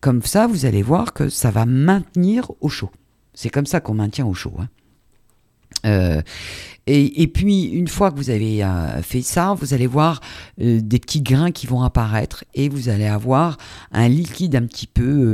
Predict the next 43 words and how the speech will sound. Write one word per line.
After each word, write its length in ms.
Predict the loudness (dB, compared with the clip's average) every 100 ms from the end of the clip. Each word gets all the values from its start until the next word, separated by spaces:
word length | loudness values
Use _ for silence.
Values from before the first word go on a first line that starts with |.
| 2
euh, 40 |
jaune, 680 | 0 2 4 6 6 6 2 0 -18 -6
un 120 | -2
petit 220 | -2 -4 4
peu 160 | 4
blanchâtre 760 | 6 4 4 4 2 2 -4 -6 -8 -20 -14
qui 180 | -4
va 180 | 0 2
apparaître 580 | 2 0 2 0 0 -6 -2
et 140 | 0
en 80 | 0
fin 140 | -2
de 40 | -2
compte, 180 | -2 -2
ça 160 | 0
va 80 | 0
être 180 | 0 0
le, 180 | 0 0
le, 440 | 0 0 2 2
le 200 | 2 0
petit 280 | -2 -4 2
lait 180 | 2 2
qui 180 | -2
va 180 | -2 0
se 60 | 0
dégager, 720 | 0 2 4 4 4 0 -4 -8 -20 -20 -8
euh, 280 | 0 2 2
du, 380 | 0 0 0 0
de, 280 | 2 0 0
de, 580 | 0 0 0 -2 -4 -6 -12 -20 -8
de 140 | 2
la 140 | 4 6
masse 560 | 6 4 4 -4 -10 _ -14
de, 320 | -4 0 0
de, 220 | -2 -4
du 180 | -4 0
lait 240 | 2 2 2
et 220 | 0 0
on 100 | 0
va 140 | 0
appeler 240 | 0 2 0
ça 240 | 2 2
le 160 | 2